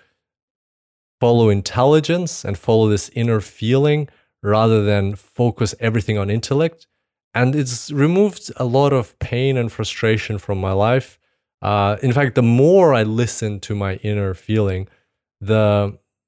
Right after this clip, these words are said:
the less hesitation, the less, um, looking back and second guessing, the less, uh, stress I have in my life. And it's been really nice. And that's, uh, I'm,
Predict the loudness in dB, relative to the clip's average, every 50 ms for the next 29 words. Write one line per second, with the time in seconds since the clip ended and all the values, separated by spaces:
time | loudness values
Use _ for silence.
0 | _ _ -8 -4 -2 0 2 2 4 4 2 2 0 -4 -8 -10 -10 -12 -14 _
1 | _ _ _ _ _ _ -6 -4 -4 -4 -4 -6 -8 -8 -6 -2 0 0 0 -2
2 | -2 -4 -6 -4 -4 -4 -2 -2 0 0 0 0 0 -2 -4 -6 -8 _ _ _
3 | _ _ _ _ _ -12 -8 -6 -4 -4 -2 -2 -2 -2 -2 -4 -4 -6 -10 -14
4 | _ _ -10 -6 -2 -2 -2 -2 -2 -2 -4 -4 -4 -2 -2 0 0 0 0 0
5 | -2 -2 -4 -6 -4 -4 -4 -4 -4 -4 -4 -4 -4 -4 -6 -4 -2 -2 -2 -2
6 | -2 -4 -2 0 0 0 0 -2 -2 -2 0 0 2 2 0 0 -2 -4 -8 -10
7 | -12 _ _ _ _ _ _ _ _ -12 -8 -6 -4 -4 -2 -2 -2 -2 -4 -4
8 | -6 -4 -2 0 2 2 2 0 -2 -2 -2 -2 -2 -2 -2 -2 -4 -6 -4 -4
9 | -2 -2 -2 -2 -4 -6 -6 -6 -6 -6 -8 _ _ _ _ _ _ _ _ -8
10 | -6 -2 0 0 2 2 4 4 4 4 4 2 2 2 0 0 -2 -2 -4 -2
11 | -2 0 -2 -2 -4 -6 -4 -2 0 0 0 0 0 -2 -4 -4 -6 -6 -8